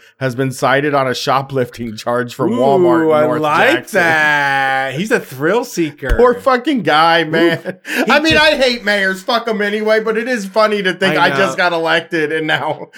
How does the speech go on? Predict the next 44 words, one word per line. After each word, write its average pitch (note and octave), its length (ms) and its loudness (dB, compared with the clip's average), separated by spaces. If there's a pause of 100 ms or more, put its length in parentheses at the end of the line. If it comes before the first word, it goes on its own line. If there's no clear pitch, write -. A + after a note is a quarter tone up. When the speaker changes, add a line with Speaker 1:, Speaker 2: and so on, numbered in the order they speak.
Speaker 1:
<laughs> F#3+ 120 -18
what B3+ 460 -2
are A4+ 60 -2
you A#4+ 160 4
fucking F4 380 0
Speaker 2:
Like, F4 100 4
what E4+ 240 4
Speaker 1:
doing D#4 40 2
Speaker 2:
are D4 40 0
the D#4+ 140 4
Speaker 1:
getting D#4 220 2
arrested? D#4+ 360 2
Speaker 2:
chances? A3 260 0 (1400)
Like, A3 220 0
you're A#3+ 180 -2
just - 160 -4
like, G#3+ 220 0
"I G3 120 -2
can A#3+ 140 -6
slip E3 380 -8
whatever D#3 340 -2
I C#3 60 -2
want C3+ 280 -6
into A2+ 140 -12
my A2 160 -8
pocket." B2 520 -2
Speaker 1:
Oh, - 20 -8
no. G#2+ 480 -4
Speaker 2:
What C#3+ 120 -4
do - 40 0
you B2 60 0
Speaker 1:
Brett, A#2+ 100 2
Speaker 2:
get B2+ 100 4
busted D3+ 280 -4
with? A2+ 240 -8
Speaker 1:
do C#3 80 -2
you D3+ 40 2
Speaker 2:
What - 20 0
Speaker 1:
have D#3+ 100 0
Speaker 2:
do F3 40 0
Speaker 1:
a - 20 -2
Speaker 2:
you - 60 -10
do? C3+ 160 -2
Speaker 1:
picture? E3 460 -8